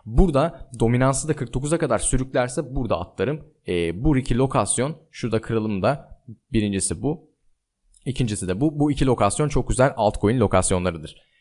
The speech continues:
Şimdi isterseniz sıradan güzel bir şekilde gidelim. Arkadaşlar linkte trend desteğini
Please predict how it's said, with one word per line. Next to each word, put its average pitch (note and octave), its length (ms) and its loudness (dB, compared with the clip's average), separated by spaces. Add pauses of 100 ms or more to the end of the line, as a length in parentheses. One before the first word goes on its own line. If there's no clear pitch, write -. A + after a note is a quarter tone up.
Şimdi A#2 220 -4
isterseniz A#2 520 -2
sıradan G#2 340 -4
güzel G2+ 260 0
bir F#2 60 -2
şekilde G2 300 -2
gidelim. F2+ 340 -4 (440)
Arkadaşlar D3 560 0
linkte C3+ 340 -2
trend C#3+ 320 -2 (140)
desteğini A2 440 0